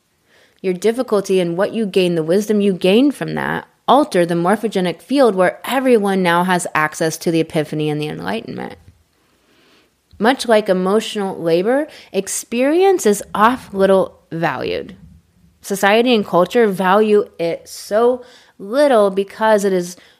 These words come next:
no longer understood because of the way the culture lives. We have not retained the teaching of our wise elders, our wise ones, and now we are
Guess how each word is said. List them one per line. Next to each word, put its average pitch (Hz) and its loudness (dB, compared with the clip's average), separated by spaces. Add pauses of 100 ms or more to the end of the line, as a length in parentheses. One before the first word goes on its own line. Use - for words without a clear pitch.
no 196 -2
longer 190 2
understood 170 0
because 156 -4
of 170 -4
the 165 -2
way 160 -2 (400)
the 160 -8
culture 160 -4
lives. 175 -2 (840)
We 202 0
have 240 4
not 208 -2
retained 220 -2
the 202 0
teaching 214 -2
of 185 -2
our 175 2
wise 160 0
elders, 180 0 (120)
our 175 0
wise 190 0
ones, 151 -4
and 165 -6
now 180 -2
we 220 4
are 170 0